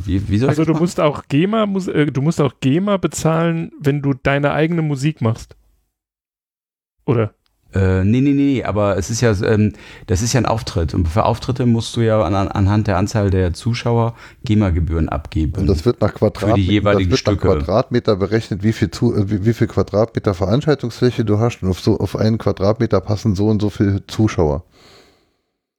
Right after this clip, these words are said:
Speaker 2: Ja, aber wenn du
Speaker 1: Da
Speaker 2: doch
Speaker 1: gibt's eine Formel
Speaker 2: als
Speaker 1: für, aber ich glaub
Speaker 2: Künst-
Speaker 1: nicht, dass sie die anwenden.
Speaker 2: Ja,
Speaker 1: Ähm,
Speaker 2: aber du, du kannst dich doch als Künstler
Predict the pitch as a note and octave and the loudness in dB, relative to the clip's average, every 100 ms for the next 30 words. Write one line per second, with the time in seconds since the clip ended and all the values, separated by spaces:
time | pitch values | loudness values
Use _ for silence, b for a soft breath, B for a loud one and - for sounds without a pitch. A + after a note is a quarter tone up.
0 | _ _ _ B B B B B B2+ D#3 | _ _ _ B B B B B -2 0
1 | C3+ C#3 C3+ D#3 E3 D#3 - D#3 - A#2+ | 0 0 0 2 2 2 2 -2 2 2
2 | G#2 - A2+ G#2 G#2 A#2 B2+ A#2+ A#2 B2 | 2 0 2 2 2 2 2 0 2 2
3 | B2 G#2 F2+ E2 D2+ - B B B B | 2 2 0 0 -4 -8 B B B B
4 | B - G2+ C#3 F3 C#3 E2+ G2 - - | B -2 0 2 2 0 0 -2 -2 -2
5 | D3 C#3+ B2 F#3 D3 - F3+ D#3+ D#3 C#3+ | -2 0 0 2 -2 -4 -6 -2 0 -2
6 | - A#2+ A#2+ - - - _ - - C3 | 0 0 0 -2 -10 -12 _ -6 0 2
7 | D#3 G#3+ - - G#3 B3+ | 0 -2 -8 -4 0 0